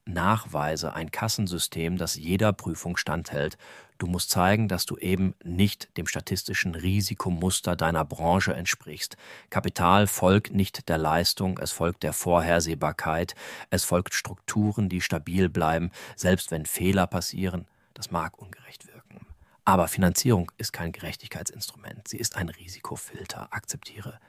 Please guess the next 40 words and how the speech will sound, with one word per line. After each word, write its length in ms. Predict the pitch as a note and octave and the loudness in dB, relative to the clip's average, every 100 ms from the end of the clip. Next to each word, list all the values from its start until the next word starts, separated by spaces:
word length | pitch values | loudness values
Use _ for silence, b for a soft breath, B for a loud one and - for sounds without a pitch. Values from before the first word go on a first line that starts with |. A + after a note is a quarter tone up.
| b b - | b b -12
die 140 | - | 2
Spielregeln. 760 | - - E2 - - - - _ _ _ _ _ | 2 2 -12 -12 -20 -20 -20 _ _ _ _ _
Hör 180 | G#2 - | 4 8
auf, 360 | B2 C#3 - _ | 8 6 -2 _
gegen 180 | - - _ _ - | -20 -20 _ _ -14
die 120 | G2+ | -2
Wand 240 | - G#2+ A2+ | 2 4 4
zu 100 | A#2+ | 4
laufen 420 | F#2+ F#2+ G2 - | 6 6 4 0
und 180 | G#2 F#2 | -4 -4
dich 140 | - | -6
zu 100 | - | -6
fragen, 500 | A2 - F2 F#2+ G2 | -6 0 2 2 2
warum 300 | F2 F2 F#2+ | 4 4 4
niemand 360 | F#2 F#2 F2+ E2+ | 4 4 2 0
sieht, 300 | F2+ F#2 - | -2 -4 -4
wie 80 | F2+ | -10
gut 340 | G#2 A2 - | -4 -4 2
dein 140 | F2+ | 0
Geschäft 420 | E2 - - - - | 2 -2 -4 -8 -8
läuft. 400 | C2+ - - - | -8 -8 -12 -6
Wer 180 | F2 E2+ | 0 0
versteht, 520 | - F2+ - G#2 - | 2 0 4 4 4
wie 80 | F2 | 0
Banken 420 | D#2+ F2 - G2+ | 2 0 2 0
denken, 380 | E2 E2+ G2+ G2+ B B B | 2 2 4 4 B B B
muss 200 | - G#2+ | 6 6
sich 140 | - G2+ | 6 4
nicht 180 | G#2+ - | 4 6
mehr, 300 | F#2+ F#2+ - _ | 6 6 4 _
ähm, 280 | G#2 F#2 F#2+ - | 4 6 6 6
mehr 180 | G2+ | 6
erklären. 560 | E2+ - - F#2+ F#2+ E2+ | 6 4 4 6 6 4
Er 220 | E2+ E2+ | 2 2
baut 280 | F2 F2+ G#2 | 6 6 6
Strukturen, 500 | - G2+ - G2+ G2 | 2 -2 2 6 6
die 80 | F2+ | 4
für 140 | - | 0
ihn 160 | - F#2 | -2 2
sprechen. 540 | - - D#2 - - | 0 0 -6 -8 -14